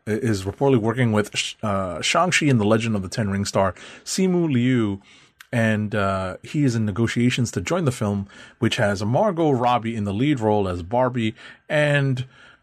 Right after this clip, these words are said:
Greta Gerwig of Little Women, uh, director of Little Women, in the director's chair.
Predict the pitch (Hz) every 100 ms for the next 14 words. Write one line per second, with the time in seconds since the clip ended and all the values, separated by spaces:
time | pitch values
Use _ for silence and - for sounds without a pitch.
0 | 107 110 131 101 87 147 254 131 90 82
1 | 95 - - 107 95 95 104 101 92 107
2 | 104 95 92 98 - - 101 95 92 101
3 | - _ _ _ - 110 110 120 - 110
4 | 95 98 101 101 123 107 107 101 90 95
5 | 85 - - 80 - - - 53